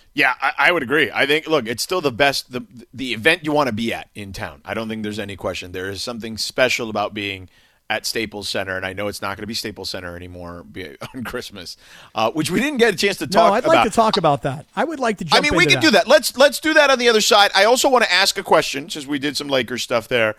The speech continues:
Speaker 1: um, 'cause you and I talked about this before the show. Who do you trust right now on the Lakers roster? Like, a-, and, and forget about the Lakers roster. How, who do you trust the Lakers organization? I'll even include coaches, um, you know, uh,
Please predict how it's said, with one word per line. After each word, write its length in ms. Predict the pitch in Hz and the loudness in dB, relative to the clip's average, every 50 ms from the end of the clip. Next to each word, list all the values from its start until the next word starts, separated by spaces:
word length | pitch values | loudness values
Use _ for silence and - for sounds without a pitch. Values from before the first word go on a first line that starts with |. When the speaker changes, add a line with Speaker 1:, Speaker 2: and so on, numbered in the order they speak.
| _ _ _ _ _ - | _ _ _ _ _ 0
Speaker 1:
um, 280 | - 143 147 147 156 - _ _ | 2 2 2 2 0 -6 _ _
'cause 180 | - 170 156 156 | -8 -8 -6 -4
you 100 | 226 247 | 0 2
and 80 | 247 | 4
I 80 | 226 202 | 4 4
talked 240 | - 208 185 170 151 | 4 4 2 2 2
about 140 | 156 160 143 | 0 0 0
this 100 | 147 135 | 0 -2
before 340 | - 151 - - - - 220 | -8 -6 -4 -2 0 2 2
the 80 | 175 | 2
show. 380 | 143 - - 139 127 120 117 - _ _ _ _ _ _ _ - | 2 4 6 6 6 6 4 2 _ _ _ _ _ _ _ 2
Who 100 | 330 392 | 2 2
do 60 | 494 | 2
you 80 | 480 | 2
trust 420 | - - - - 208 180 160 - - | -2 -2 2 4 4 4 4 2 0
right 180 | 139 123 - | 0 0 0
now 280 | - 123 104 80 - - _ _ | 0 -4 -6 -6 -8 -14 _ _
on 140 | 131 139 139 | -2 -2 -2
the 80 | 135 127 | 0 0
Lakers 340 | 127 127 113 110 117 104 104 | 0 0 0 0 -6 -8 -6
roster? 460 | 107 85 82 - - - - - _ - | -6 -8 -8 -10 -14 -14 -16 -20 _ 0
Like, 320 | 127 139 131 131 110 - _ - | 2 2 2 2 0 -6 _ -2
a-, 180 | 170 190 - 202 | -2 0 2 0
and, 140 | 240 240 - | 0 2 2
and 140 | 269 285 220 | 2 2 2
forget 180 | 330 359 415 | 2 2 4
about 120 | 453 427 381 | 4 4 4
the 60 | 349 | 4
Lakers 240 | 320 302 240 202 254 | 4 2 2 4 4
roster. 360 | 226 196 180 - - - - _ _ _ _ - | 4 4 2 0 -4 -10 -14 _ _ _ _ -2
How, 120 | - 254 - - | 0 0 0 0
who 120 | - 202 294 | 0 -2 0
do 60 | 440 | 0
you 80 | 453 - | -2 -2
trust 300 | - - 247 240 214 - | 0 2 4 4 4 2
the 100 | 196 175 | 0 0
Lakers 320 | 180 190 185 175 160 175 | 0 0 0 0 0 0
organization? 600 | 165 160 143 143 131 117 139 135 120 - 113 107 | 0 0 0 -2 -2 0 2 2 2 0 -2 0
I'll 160 | 123 175 214 240 | 2 2 2 2
even 160 | 247 247 226 | 0 -2 -4
include 400 | 202 180 - 196 196 196 185 - - - _ _ - | -6 -6 -6 -6 -4 -4 -4 -6 -10 -16 _ _ -2
coaches, 640 | - 208 190 185 170 - - 180 170 170 160 - - - - - _ _ _ _ | 2 4 6 6 4 4 4 6 6 6 4 2 -2 -10 -14 -20 _ _ _ _
um, 580 | - 139 139 139 135 131 127 123 120 117 113 107 _ _ - - - | 0 4 6 6 6 6 6 4 2 -4 -12 -14 _ _ -10 -8 -6
you 80 | 147 | -4
know, 380 | 139 123 113 110 104 101 98 85 | -2 0 0 0 0 -2 -6 -10
uh, 160 | - - 87 | -12 -14 -16